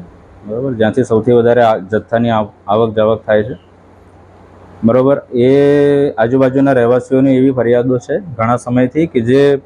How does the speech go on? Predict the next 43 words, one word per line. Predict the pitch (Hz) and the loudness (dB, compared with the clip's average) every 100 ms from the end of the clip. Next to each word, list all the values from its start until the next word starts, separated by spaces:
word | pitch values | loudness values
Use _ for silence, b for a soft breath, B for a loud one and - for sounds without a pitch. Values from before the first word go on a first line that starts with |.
| - | -8
અનાજની | 117 135 147 143 | -2 0 2 0
અંદર | 139 135 | 2 2
જે | 139 | 0
ધનાડા | 117 113 123 131 | 0 0 2 2
પડે | 131 147 | 0 -2
છે | 143 | -4
જીવાતો, | 107 104 107 101 98 - _ _ - - - - | -4 -2 -2 -2 -10 -16 _ _ -20 -20 -20 -8
એ | 120 | -2
અહીંયાથી | 117 127 127 | 0 0 2
ઉડીને | 131 127 131 | 2 2 2
એમના | 123 120 117 | 0 0 0
ઘર | 117 | -2
તરફ | 113 123 120 | -2 -2 0
આવે | 120 123 120 | 2 2 0
છે, | 131 | -2
એમના | 113 113 | -2 -2
અનાજ | 113 143 143 | -2 -4 -4
ખરાબ | 107 110 107 | -4 -4 -2
થાય | 110 107 | -4 -4
છે, | 117 120 - - - - - - | -2 -4 -6 -20 -20 -20 -20 -4
રોજિંદી | 107 117 127 131 135 131 127 110 117 | -2 0 2 2 2 0 -2 -4 -2
જિંદગીની | 127 135 143 139 | 0 2 2 2
અંદર | 131 127 127 | 0 0 0
પણ | 135 | -2
તકલીફો | 127 120 127 123 | -2 -2 -4 -4
ખૂબ | 120 127 127 | -8 -4 -4
જ | |
થઈ | 123 117 | -2 -2
રહી | 113 113 | 0 -2
છે | 113 | -6
એના | 110 107 | -8 -8
લીધે. | 107 117 - - - - - - | -8 -12 -18 -20 -20 -20 -20 -4
એમની | 120 135 | 0 0
ફરિયાદો | 127 131 139 | 2 2 2
એમણે | 139 143 147 147 139 | 2 2 2 2 2
મૌખિક | 135 127 120 139 - | 2 0 -2 -6 -2
પણ | 143 | -2
આપી | 139 143 147 | -2 -2 -2
અને | 135 | 0
લેખિતમાં | 123 120 135 139 131 | -2 -2 -2 0 0
પણ | 135 | 0
આપી | 123 113 117 | -2 0 -4
હતી, | 135 | -4